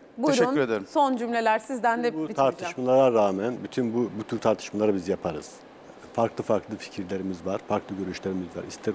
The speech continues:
Speaker 3: ulusalcı, ister muhafazakar, ister Alevi, ister Sünni olsun. Ama bir tek şeye inanacağız. Demokrasiye, seçilmişliğe, buna inanacağız. Kafamızın arkasında herhangi bir şey olmaması için elimizden geleni yapmamız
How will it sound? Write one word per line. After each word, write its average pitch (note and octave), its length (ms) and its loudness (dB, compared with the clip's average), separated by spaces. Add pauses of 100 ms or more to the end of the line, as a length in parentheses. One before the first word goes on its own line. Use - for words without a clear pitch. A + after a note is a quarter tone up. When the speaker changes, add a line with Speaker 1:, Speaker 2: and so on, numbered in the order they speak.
Speaker 3:
ulusalcı, F#2+ 440 -4
ister G2 280 0
muhafazakar, G2 640 -4 (500)
ister A2+ 320 4 (140)
Alevi, G2 320 -4
ister G2+ 280 -2
Sünni F#2 300 -6
olsun. E2+ 220 -12 (160)
Ama G#2 300 0 (500)
bir D#3 60 2
tek A#2 240 2
şeye G2 240 0
inanacağız. D#2 480 -10 (1040)
Demokrasiye, A#2 760 2 (140)
seçilmişliğe, G#2+ 880 2 (440)
buna B2+ 200 6
inanacağız. F#2 540 0 (800)
Kafamızın A#2 520 0
arkasında A#2 580 0
herhangi A#2+ 420 -2
bir A2 60 -2
şey A2+ 200 -4
olmaması G#2+ 600 2
için B2+ 300 0
elimizden A2 420 4
geleni G2 240 2
yapmamız F2 340 -4